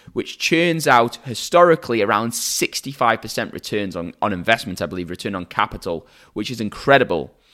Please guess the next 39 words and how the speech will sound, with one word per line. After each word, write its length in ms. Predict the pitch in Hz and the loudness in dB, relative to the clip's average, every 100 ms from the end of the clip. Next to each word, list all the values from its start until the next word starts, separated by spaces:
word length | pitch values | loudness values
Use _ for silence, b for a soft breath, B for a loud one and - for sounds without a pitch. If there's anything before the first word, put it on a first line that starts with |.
| b b b b | b b b b
And 120 | 120 | -2
then 120 | 127 | 0
they 100 | 139 | 2
also 220 | 175 - | 2 2
have 120 | 151 139 | 0 2
business 340 | 147 139 127 | 0 0 -2
number 220 | 131 110 | 0 0
two, 500 | 110 - 185 123 101 - b | -2 0 2 2 0 -8 b
which 240 | 117 - 123 | -6 -6 -6
is 100 | 120 | -2
this 220 | 123 - - | -2 -2 0
army 400 | 127 127 120 113 | 4 4 2 0
of 240 | 110 _ | -2 _
digital 580 | 147 143 131 - 92 87 b b | 4 4 2 -4 -6 -6 b b
Warren 420 | 104 104 90 85 - | 0 2 2 0 0
Buffetts, 400 | 147 143 113 - | 0 2 -4 -4
which 200 | - - | -12 -2
basically 400 | 139 139 - 117 | 0 0 -4 -6
go 180 | 107 104 | -4 -2
and 80 | 104 | -4
invest 580 | 98 107 127 104 - - b b | -8 0 2 2 -4 -14 b b
in 80 | 120 | -2
all 160 | 135 | 0
these 160 | 139 127 | 2 2
different 360 | 123 - 95 | 0 -2 -6
businesses 540 | - 107 92 78 71 - _ _ | -4 -4 -4 -8 -8 -12 _ _
for 120 | - | -16
ten 380 | - - 127 131 | -14 -4 -2 -2
cent. 260 | - 95 | -2 -4
Now, 260 | - 117 - B B - | 0 0 -2 B B -4
I 100 | 120 | -4
did 300 | 120 185 190 | 4 4 4
cover 240 | 190 160 | -2 0
this 200 | 127 110 | -2 -2
previously 840 | - 151 151 135 - 95 87 78 - | -4 -4 0 0 -2 -4 -6 -6 -8
in 180 | 104 98 | -6 -6
the 60 | |
Discord 520 | 92 131 - - 95 90 | -2 -2 -2 -2 -4 -2
group. 320 | 92 78 | -6 -6